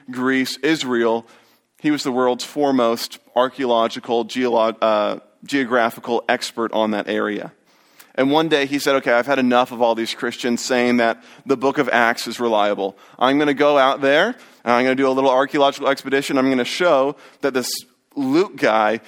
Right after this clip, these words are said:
he was writing hundreds of years after Jesus lived, and I'm gonna prove it's just all bunk." And so he did his little expedition and eventually wrote a book on his conclusions. And, uh, and he begins it this way, saying, "I may fairly claim to have entered on this investigation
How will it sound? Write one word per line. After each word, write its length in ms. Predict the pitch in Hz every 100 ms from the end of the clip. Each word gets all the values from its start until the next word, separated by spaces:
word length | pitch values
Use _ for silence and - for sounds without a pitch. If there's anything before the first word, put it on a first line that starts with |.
| -
he 100 | 202
was 180 | 190 147
writing 300 | 151 147 139
hundreds 520 | 135 165 170 170 -
of 120 | 139
years 420 | 131 127 123 127
after 480 | - 127 120 - 123
Jesus 360 | 117 123 120 -
lived, 260 | 110 107
and 80 | 113
I'm 80 | 113
gonna 140 | 113
prove 320 | 107 147 123 113
it's 120 | -
just 160 | 117
all 140 | 104 117
bunk." 280 | 135 135 - _ _ _ _ _ _ _
And 400 | 127 135 135 135
so 120 | 151 151
he 120 | 165
did 140 | 170
his 160 | 160 156
little 160 | 151
expedition 720 | 131 - 147 131 127 143 175 202 - -
and 120 | 143
eventually 360 | 151 160 165
wrote 200 | 143 151
a 40 | 147
book 300 | 123 165 -
on 100 | 127
his 160 | 127 -
conclusions. 680 | 131 151 170 - 104 - - _ _ - -
And, 260 | 131 127
uh, 140 | 123 123
and 120 | 127
he 80 | 143
begins 340 | 139 165 160
it 60 | 127
this 220 | 135 -
way, 180 | 113 107
saying, 440 | - 113 107 120 - _ - -
"I 120 | 139
may 180 | 151 151
fairly 420 | - 165 180 208
claim 320 | 196 156 160 165
to 80 |
have 140 | 151 131
entered 320 | 147 165 156
on 240 | 131 131 151
this 180 | 165 180
investigation 880 | 151 147 - 143 113 107 113 107